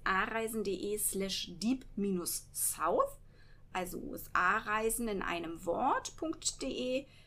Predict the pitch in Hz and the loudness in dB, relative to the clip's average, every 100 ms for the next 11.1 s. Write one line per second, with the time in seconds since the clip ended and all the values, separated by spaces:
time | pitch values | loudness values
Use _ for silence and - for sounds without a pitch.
0 | - - - - - 185 220 262 - - | -20 -16 -6 -4 0 2 2 2 -2 -4
1 | - 185 165 - 277 349 - - - 190 | -10 -14 -12 -2 0 0 -4 -16 -8 -6
2 | - 392 539 - - - - 220 240 240 | 0 2 0 -4 -12 -20 -6 0 2 2
3 | 233 - - - - - - - 165 - | 0 -4 -6 -12 -16 -4 -2 0 0 -2
4 | - - - 202 175 180 - - - - | -8 -14 -4 -4 -2 -4 -4 -10 -14 -14
5 | - - - - - - - - 190 185 | -12 -10 -12 -14 -16 -14 -14 -8 0 2
6 | 185 180 190 269 247 196 247 - 269 269 | 4 2 0 -2 0 0 -2 -2 0 0
7 | 262 240 247 233 240 294 339 262 320 294 | -2 -2 -4 -4 -4 -4 -2 -4 -2 -2
8 | 285 - 269 262 233 269 - 262 240 220 | -2 -2 -2 -2 0 0 -2 -4 -4 -2
9 | 262 294 - 381 392 240 240 226 233 233 | -2 -2 -2 -4 -4 -6 -6 -2 -2 -2
10 | 233 233 226 226 220 285 294 294 294 294 | -2 -4 -2 -2 -2 -2 -4 -4 -6 -6
11 | 285 | -4